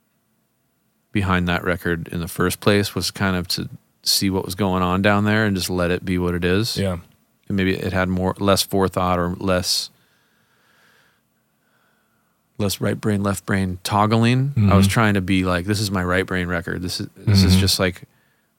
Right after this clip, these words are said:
Speaker 1: all the stuff that's just down there. I'm gonna let it be." Like, if, if it's one thing, <laughs> like, if it's one little thing that I'm just repeating and, and developing,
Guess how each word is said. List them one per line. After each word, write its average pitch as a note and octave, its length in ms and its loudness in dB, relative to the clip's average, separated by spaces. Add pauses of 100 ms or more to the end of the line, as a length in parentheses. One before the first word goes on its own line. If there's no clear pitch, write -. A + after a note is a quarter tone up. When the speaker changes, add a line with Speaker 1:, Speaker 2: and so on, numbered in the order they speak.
Speaker 1:
all G#2 440 6
the F#2 120 -2
stuff - 400 0
that's F2+ 160 -8
just - 240 -8
down E2+ 260 -2
there. F2 420 -4 (460)
I'm F2+ 80 -6
gonna F2 160 -4
let F2 200 0
it E2+ 140 -4 (120)
be." F2+ 340 -4
Like, F2+ 180 -6
if, - 240 -8 (880)
if F#2+ 140 -2
it's G#2+ 140 0
one G2+ 340 4
thing, G2 280 2
<laughs> - 120 2
like, G#2+ 260 4 (800)
if G2+ 160 -2
it's G#2 140 0
one G#2 320 2
little G#2 160 2
thing G2+ 300 2
that F2+ 120 2
I'm F2+ 160 -2
just F2+ 220 -6
repeating F#2 560 0
and, E2+ 340 -2 (360)
and F2+ 160 -4
developing, F2+ 560 2